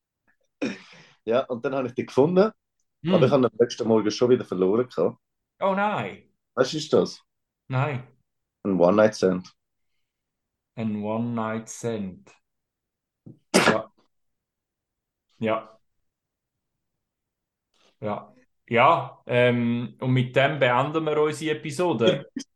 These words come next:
Speaker 1: Um zweitausenddreiundzwanzig, dass du mal richtig herz-,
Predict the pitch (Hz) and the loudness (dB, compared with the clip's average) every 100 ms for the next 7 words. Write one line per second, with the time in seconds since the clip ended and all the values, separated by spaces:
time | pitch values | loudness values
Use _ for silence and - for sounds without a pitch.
0 | - 170 - 190 175 170 147 - 180 240 | -2 0 6 6 8 4 2 4 6 6
1 | - 127 104 104 - 123 160 156 147 135 | 4 0 0 -4 -8 -6 0 6 6 6
2 | 175 - - - 151 151 - - | 0 0 -8 -4 4 4 4 -4